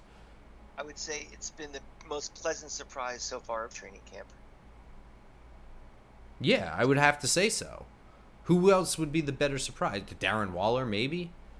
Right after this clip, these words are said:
Speaker 1: Uh, Hyatt, maybe? 'Cause there were not so much that, there was a lot of questions about, well, does he really know, what's his route tree? What can we really expect from him? And so far, he has been, you know, he's been a,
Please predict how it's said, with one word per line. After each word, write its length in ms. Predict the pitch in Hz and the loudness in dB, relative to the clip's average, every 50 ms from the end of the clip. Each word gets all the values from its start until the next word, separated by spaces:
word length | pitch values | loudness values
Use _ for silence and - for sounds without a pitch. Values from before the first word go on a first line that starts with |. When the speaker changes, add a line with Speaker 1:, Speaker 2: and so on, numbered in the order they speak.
| - - - | -18 -8 -2
Speaker 1:
Uh, 600 | - 202 214 214 214 214 208 208 202 202 196 190 196 - - - - - - - - - - - - - - | 0 2 2 2 2 2 2 2 2 2 0 0 -2 -4 -10 -20 -20 -20 -20 -20 -20 -20 -20 -20 -20 -20 -16
Hyatt, 340 | - - 160 151 170 202 254 - - - - - - | -10 -6 -4 -4 -4 -6 -8 -12 -16 -20 -20 -16 -12
maybe? 280 | 214 233 269 294 302 - - - - - - - | -12 -12 -12 -14 -20 -20 -20 -20 -20 -20 -20 -18
'Cause 140 | 175 160 | -16 -10
there 120 | - 185 180 | -8 -8 -6
were 180 | 180 180 180 - - - - - 214 | -6 -6 -8 -8 -12 -20 -14 -6 -2
not 180 | 233 277 302 - | -2 -2 -2 -4
so 80 | 277 | -4
much 220 | 254 240 226 - - | -6 -6 -6 -6 -10
that, 100 | 185 170 - - 175 - - - - - - | -10 -14 -18 -18 -20 -20 -20 -20 -20 -18 -14
there 60 | 185 | -12
was 100 | 202 196 | -10 -8
a 40 | 202 | -4
lot 140 | 208 214 196 | -2 -2 -2
of 80 | 190 - | -4 -8
questions 480 | - - 196 190 - - 180 175 - - | -6 -6 -6 -4 -6 -8 -14 -14 -16 -14
about, 300 | 160 - 151 147 143 135 | -8 -4 -4 -4 -4 -4
well, 200 | 147 147 147 147 | -4 -6 -6 -6
does 180 | 147 143 135 | -8 -12 -12
he 80 | 143 147 | -12 -14
really 260 | - 147 147 143 139 | -12 -12 -10 -10 -8
know, 180 | 135 135 131 - - | -6 -6 -6 -6 -6
what's 200 | - 156 156 - | -6 -6 -6 -6
his 200 | - 156 - - | -6 -8 -6 -4
route 220 | 143 135 139 139 - | -2 -2 -2 -2 -4
tree? 440 | - - 139 139 139 139 135 135 135 127 | -12 -10 -10 -10 -10 -8 -10 -10 -12 -8
What 140 | 135 139 139 | -8 -10 -10
can 120 | - 143 | -10 -14
we 120 | 139 135 131 | -12 -12 -12
really 340 | 127 135 147 147 147 143 | -10 -10 -8 -8 -8 -8
expect 420 | 131 - - - - - 160 165 - | -6 -4 -4 -4 -2 -2 -4 -4 -4
from 140 | - 147 135 | -8 -12 -10
him? 200 | 127 127 131 127 | -8 -10 -10 -10
And 120 | 123 123 | -10 -8
so 200 | - - 165 156 | -8 -4 -4 -4
far, 300 | 151 - 165 160 151 143 | -4 -2 -2 -2 -2 -2
he 220 | 139 143 147 143 147 | -4 -6 -10 -12 -10
has 140 | 139 131 - | -10 -10 -12
been, 400 | - - 156 147 143 139 139 139 131 131 - - - - - - - - - - - - - | -10 -8 -6 -4 -4 -4 -6 -8 -10 -10 -10 -12 -12 -14 -16 -18 -20 -20 -20 -20 -20 -16 -10
you 60 | 139 | -6
know, 160 | 143 131 131 127 | -4 -4 -4 -4
he's 200 | 123 - 151 - | -6 -10 -10 -6
been 160 | - 160 147 | -4 -2 0
a, 220 | 139 131 127 127 | 0 0 0 -2